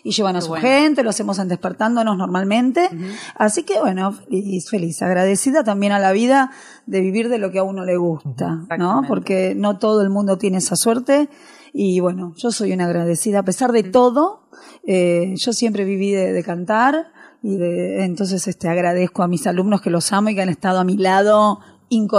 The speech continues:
Speaker 1: incondicionalmente todos, y a mi marido también, que ha estado,
Speaker 2: Bueno,
Speaker 1: y
Speaker 2: pero
Speaker 1: a mis amigos, a
Speaker 2: vos
Speaker 1: los
Speaker 2: decías
Speaker 1: amigos.
Speaker 2: recién, y a la suerte hay que acompañarla, ¿no? Vos estás contando una historia de una luchadora, o sea, todo no te ha llegado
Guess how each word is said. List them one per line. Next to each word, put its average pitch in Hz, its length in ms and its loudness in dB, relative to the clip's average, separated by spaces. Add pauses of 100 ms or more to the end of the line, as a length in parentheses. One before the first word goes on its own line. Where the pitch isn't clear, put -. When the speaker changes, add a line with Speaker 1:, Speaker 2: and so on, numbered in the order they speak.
Speaker 1:
incondicionalmente 185 1080 0
todos, 196 400 -8
y 175 40 0
a - 20 0
mi 175 140 -2
marido 170 420 -2
también, - 400 -14
que 196 80 -8
ha - 20 -4
estado, 160 220 -4
Speaker 2:
Bueno, 185 220 2
Speaker 1:
y - 40 -2
Speaker 2:
pero 185 220 0
Speaker 1:
a 180 100 2
mis 175 160 -2
amigos, 180 520 0
a 170 40 -6
Speaker 2:
vos 202 100 0
Speaker 1:
los 202 60 0
Speaker 2:
decías 220 280 -2
Speaker 1:
amigos. 214 40 -6
Speaker 2:
recién, 247 300 -4
y 214 100 -4
a 180 40 0
la 175 100 -2
suerte 240 280 -2
hay 220 40 0
que 196 80 -6
acompañarla, 160 680 -2
¿no? 226 180 0
Vos 220 200 2
estás 196 220 -4
contando 202 360 -2
una 190 80 -4
historia 208 340 -4
de 196 60 -2
una 185 180 -4
luchadora, 202 720 0
o 170 40 -2
sea, 160 220 -2
todo 196 240 -2
no 175 140 0
te 180 80 -4
ha 175 60 -2
llegado 175 460 -4